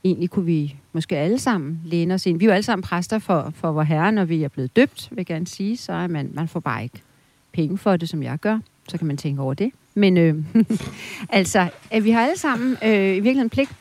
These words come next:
til at, at, øh, passe på hinanden, forstået på den måde, at hvis vi ved, at der er nogen, der kan komme i fare i forhold til det, vi får øje på, så er, vi, har vi pligt til at, øh, reagere.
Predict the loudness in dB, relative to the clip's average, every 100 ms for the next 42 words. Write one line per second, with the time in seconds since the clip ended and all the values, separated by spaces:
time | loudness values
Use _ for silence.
0 | -4 2 2 2 -4 -4 -4 0 -2 0
1 | 0 -2 2 4 4 4 2 2 0 -2
2 | -2 -2 2 2 2 0 0 0 0 2
3 | 0 0 -4 -4 -4 -4 -2 0 2 0
4 | 0 0 0 0 -2 -2 -2 0 -2 -2
5 | -2 0 0 0 -4 _ _ -4 2 2
6 | 2 0 -2 0 0 0 0 0 -2 -4
7 | -6 _ _ _ _ _ -2 2 4 4
8 | 2 -4 -2 2 2 0 0 -2 -2 -2
9 | -2 -2 -6 -2 -2 -2 0 0 2 -2
10 | -4